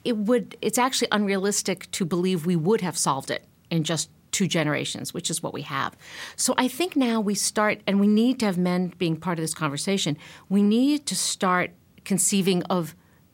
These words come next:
substitutes, of new social structures.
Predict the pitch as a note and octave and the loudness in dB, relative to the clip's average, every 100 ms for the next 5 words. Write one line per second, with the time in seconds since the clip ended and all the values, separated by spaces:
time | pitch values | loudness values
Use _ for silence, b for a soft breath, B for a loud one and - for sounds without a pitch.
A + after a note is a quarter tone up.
0 | _ - - F3 - D#3 - C#3 - F#3 | _ -4 -2 0 -2 -4 -2 -2 -2 0
1 | F3+ G#3 G3+ E3 D3+ C3 - - - - | 2 2 0 -2 -2 -6 -8 -8 -10 -12
2 | - | -10